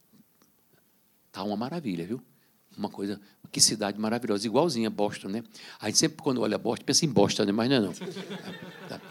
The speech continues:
Mas Boston é uma maravilha. E mais, é, é, chegando em São Francisco da Califórnia, aí disseram que o plantio de maconha lá tava grande pra poder tirar da,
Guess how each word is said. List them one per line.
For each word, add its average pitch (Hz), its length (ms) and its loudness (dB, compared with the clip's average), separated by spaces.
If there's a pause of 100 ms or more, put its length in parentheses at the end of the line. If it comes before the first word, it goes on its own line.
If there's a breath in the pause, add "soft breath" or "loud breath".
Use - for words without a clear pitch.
(140 loud breath)
Mas 135 240 6
Boston 139 420 6
é 151 40 6
uma 156 60 2
maravilha. 139 640 2 (320 loud breath)
E 185 280 8 (260)
mais, 180 600 8
é, 135 260 8
é, 131 160 4 (160 loud breath)
chegando 202 220 8
em 208 40 6
São 190 200 8
Francisco 147 360 4
da 131 120 8
Califórnia, 143 840 6 (320 loud breath)
aí 131 320 6 (240 loud breath)
disseram 147 480 8
que 147 140 0
o 170 60 2
plantio 175 500 4
de 151 80 0
maconha 139 580 2
lá 95 240 0
tava 135 320 4
grande 117 680 8 (280 loud breath)
pra 156 160 8
poder 160 560 8 (300 loud breath)
tirar 123 560 6
da, 98 260 -2